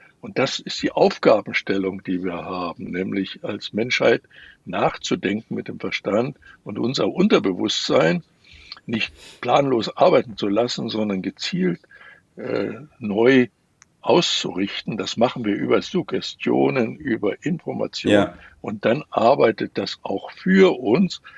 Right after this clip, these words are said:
Speaker 1: und ist, wir sollten nicht die Aufgabenstellung des Elefanten zu übernehmen, äh, sondern die
Speaker 2: Ja.
Speaker 1: Aufgabenstellung des Reiters,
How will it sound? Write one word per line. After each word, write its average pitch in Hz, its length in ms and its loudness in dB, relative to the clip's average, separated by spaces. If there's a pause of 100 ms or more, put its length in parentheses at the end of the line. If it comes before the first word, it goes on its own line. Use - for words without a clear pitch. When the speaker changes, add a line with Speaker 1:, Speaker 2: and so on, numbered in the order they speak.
(160)
Speaker 1:
und 117 140 -8
ist, - 340 -6 (560)
wir 110 160 -6
sollten 123 340 4
nicht - 260 -4
die - 100 0
Aufgabenstellung 131 840 2
des 120 180 -2
Elefanten 151 760 -2
zu - 120 -8
übernehmen, 160 880 0 (540)
äh, 127 400 -6
sondern 139 320 -2
die 135 80 -2
Speaker 2:
Ja. - 60 -2
Speaker 1:
Aufgabenstellung 135 880 2 (680)
des 117 240 2
Reiters, 151 680 4